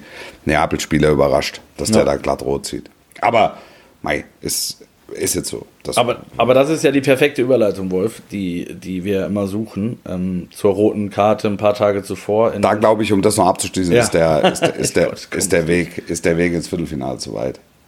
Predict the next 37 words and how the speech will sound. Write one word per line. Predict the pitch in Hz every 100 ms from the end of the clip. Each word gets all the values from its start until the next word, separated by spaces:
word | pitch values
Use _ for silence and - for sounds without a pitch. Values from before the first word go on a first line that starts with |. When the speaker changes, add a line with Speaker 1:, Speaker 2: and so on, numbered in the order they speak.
| - - -
Speaker 1:
äh, | 73 67
im | 67
Rückspiel. | 65 62 - - 73
Aber | - 101 92
auch | 95 107
da | 107 95 107 113
reden | 92 90 98
wir | 92
vielleicht, | 92 87 87 - - - -
äh, | 80 85 78 73 - - - - -
bei, | 71 -
übernächste | 110 95 90 -
Woche | 87 87
drüber. | 90 90 87 87 - - -
Und | 90
ich | 80
sag, | 78 76
na | 87
ja, | 78 -
warum | 82 82 92
nicht? | 98 - - -
Also | - 78 78 69 71 -
zwei | - 80
null | 82 92 101
und | 95 85
dann | 87
Verlängerung. | - 90 87 71 65 _ _ -
Speaker 2:
Ja, | 120 107
ich | 127
glaub's | 123 107
auch |
Speaker 1:
Geht. | 117 143
Speaker 2:
nicht. | 139 - - -
Ähm, | 120 120 120
Speaker 1:
Geht, | 92 87 - - -
aber | - 69 64 - -
Speaker 2:
Ja. | 104